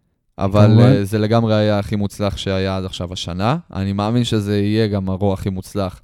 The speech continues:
Speaker 1: בזמן הקרוב. אני, אגב, אני מאוד מקווה שלא, כן? אם בזמן הקרוב הם, אה, יתעלו על זה, וואו.
Speaker 2: שמע,
Speaker 1: יהיה
Speaker 2: אני,
Speaker 1: מדהים.
Speaker 2: אני לא יודע אם אתה יודע, אבל הכריזו שהמופע הבא ב-,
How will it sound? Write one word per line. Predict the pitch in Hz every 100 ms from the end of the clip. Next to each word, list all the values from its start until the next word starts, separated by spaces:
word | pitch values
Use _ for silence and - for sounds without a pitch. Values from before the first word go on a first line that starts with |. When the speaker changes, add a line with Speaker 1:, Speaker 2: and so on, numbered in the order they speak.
| _ _ _ -
Speaker 1:
בזמן | 95 104 104
הקרוב. | - 92 110 156 160 - _ _ _ _ _
אני, | 90 90 90
אגב, | 117 117 107
אני | 98
מאוד | 104
מקווה | 104 104 98
שלא, | - 95 147 -
כן? | 113 147
אם | 104 101
בזמן | 95 104
הקרוב | 104 98 104 104
הם, | 101
אה, | 95 90 87 85 85 87 107 131 _ _ _
יתעלו | 107 - 90 110
על | 151
זה, | 156 180 185 131 -
וואו. | 92 98 87 _ _ _ _ _ - 113 -
Speaker 2:
שמע, | 226
Speaker 1:
יהיה | 214 110 120
Speaker 2:
אני, | 113
Speaker 1:
מדהים. | 104 92 -
Speaker 2:
אני | 156 156
לא |
יודע | 175 180
אם |
אתה | 160
יודע, | 139 185 143
אבל | 123
הכריזו | 113 143 143
שהמופע | 143 131 120 143
הבא | 135 131
ב-, | 139